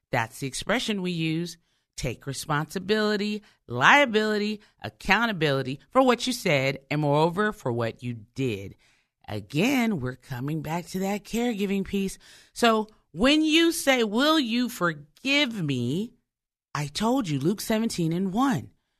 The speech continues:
The Bible says offenses will come. They're going to happen. So now what? They've offended you. They've harmed you. They've hurt you. They even angered you, whatever it was, right?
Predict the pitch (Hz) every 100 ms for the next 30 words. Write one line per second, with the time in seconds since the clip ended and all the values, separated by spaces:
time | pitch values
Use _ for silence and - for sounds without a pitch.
0 | _ _ 156 - 175 185 226 277 262 262
1 | 269 - 233 240 262 220 247 254 - -
2 | 392 311 135 120 180 185 254 285 226 185
3 | 202 208 147 98 - _ _ _ _ _
4 | - - 220 226 214 135 101 _ _ _
5 | - 147 139 143 262 262 208 214 220 185
6 | 139 165 226 233 233 180 208 208 202 -
7 | _ _ - 139 208 277 277 190 240 240
8 | 233 233 156 196 247 359 381 277 135 165
9 | 277 294 208 123 113 95 113 147 277 339
10 | 302 247 165 123 123 120 160 156 156 208
11 | 247